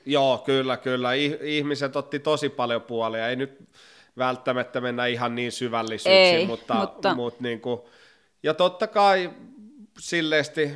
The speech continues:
Speaker 1: jotenkin, onhan se ymmärrettävää, että, et, et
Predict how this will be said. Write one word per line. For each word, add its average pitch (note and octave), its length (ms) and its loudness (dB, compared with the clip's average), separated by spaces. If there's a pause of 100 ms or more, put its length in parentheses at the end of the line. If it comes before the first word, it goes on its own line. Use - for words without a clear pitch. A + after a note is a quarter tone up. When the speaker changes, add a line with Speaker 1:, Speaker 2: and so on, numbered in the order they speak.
Speaker 1:
jotenkin, C#3 560 0 (240)
onhan C3 260 0
se D#3+ 140 2
ymmärrettävää, C3 880 2
että, B2+ 360 -2 (280)
et, - 160 -8
et B2+ 240 -4